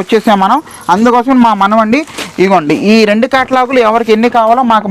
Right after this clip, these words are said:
మెసేజ్ పెట్టేస్తే కంపల్సరీగా మీకు కొరియర్ చేయడానికి రెడీగా ఉన్నామండి. All the best. చూపించే ఐటమ్ లేటెస్ట్ ఫ్యాబ్రిక్ అండి, కాశ్మీరీ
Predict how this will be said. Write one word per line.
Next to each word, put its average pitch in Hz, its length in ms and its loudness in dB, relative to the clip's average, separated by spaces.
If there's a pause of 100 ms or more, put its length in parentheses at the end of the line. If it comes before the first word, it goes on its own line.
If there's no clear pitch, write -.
మెసేజ్ 226 340 0
పెట్టేస్తే 208 340 -2 (420)
కంపల్సరీగా 233 520 0
మీకు - 160 -2
కొరియర్ 202 240 0
చేయడానికి 208 360 0
రెడీగా 202 260 0
ఉన్నామండి. 175 300 0 (120)
All 214 180 0
the 165 120 0
best. - 200 -8 (600)
చూపించే 254 240 -2
ఐటమ్ 226 260 0
లేటెస్ట్ 247 400 0 (100)
ఫ్యాబ్రిక్ 202 420 -2
అండి, 196 160 0 (460)
కాశ్మీరీ 254 460 0